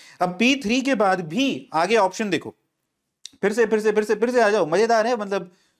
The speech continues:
तुम कहोगे, "सर, क्या मजाक बना दिया आपने जेई एडवांस के पेपर का।" इसमें भी नोटिस करो, पी थ्री, क्यू फ़ोर, क्यू फ़ोर, आर वन, आर वन, एस फ़ाइव, अरे बाबा, अरे बाबा।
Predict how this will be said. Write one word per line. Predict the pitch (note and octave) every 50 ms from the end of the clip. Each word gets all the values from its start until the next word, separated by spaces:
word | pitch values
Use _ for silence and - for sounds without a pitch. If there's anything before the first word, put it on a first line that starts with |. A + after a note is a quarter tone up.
| _
तुम | - F#3+ F#3+
कहोगे, | G3 G3 G3 G#3+ G#3
"सर, | - A3+ G#3+
क्या | A3 - G3 G3+ G#3+ A3 A3
मजाक | G#3 F#3+ F3 E3 E3+ E3+ F#3+ G3
बना | F3+ F#3 F#3 F3+
दिया | F3 F#3 F3+ F3
आपने | E3+ E3+ F3 F3 E3+
जेई | E3 D#3+ D#3
एडवांस | D#3+ D3+ D3+ D3+ D3 D3 -
के | - D3
पेपर | C#3 B2+ - A#2 A2+
का।" | A2+ - - _ _ _ _ _ _ _ _ _ _ _ _ _ _ _ _ _ _ _ _ _ _ _ -
इसमें | F#3 F3 - B3 C#4 C#4+
भी | C4+ C4+
नोटिस | C4 A3 G#3+ A3 B3+ B3 B3+
करो, | A#3 G3 F3 C3+ B2+ F3 A#3 - _ _ _ _ _ _ _ _ _ _ _ _ _ _ _ _ _ _ _ -
पी | G#3+ A3 B3+ B3+
थ्री, | - A3+ G3+ F3+ F#3 A#3 C4 - _ _ _ _ _ _ _ _
क्यू | - - G#3 B3+ C4
फ़ोर, | C4 - G3+ G3 A3 A#3+ A#3+
क्यू | - E3 D#3 C#3+
फ़ोर, | - E3 D#3+ F3+ F#3+ - - - _ _ _ _ _ _ _ -
आर | D#3 E3 F3+ F#3+
वन, | F#3+ G#3 A#3 B3+ A3+ - -
आर | D#3 D3+ D3+ D3
वन, | C#3+ D3+ E3 G#3+ D4 C4 _ _ _ _ _ _ _ _ _ _ -
एस | F#3 G#3+ G#3+ A3
फ़ाइव, | - A3 A3+ B3 B3 A3 - - _ _ _ _ -
अरे | F#3 F#3+ A3 A3
बाबा, | F3+ F3+ F#3 F3+ F#3
अरे | F#3 F3+ F3
बाबा। | E3+ D#3+ D3+ D3+ D3 B2+ G2+ F#2 - _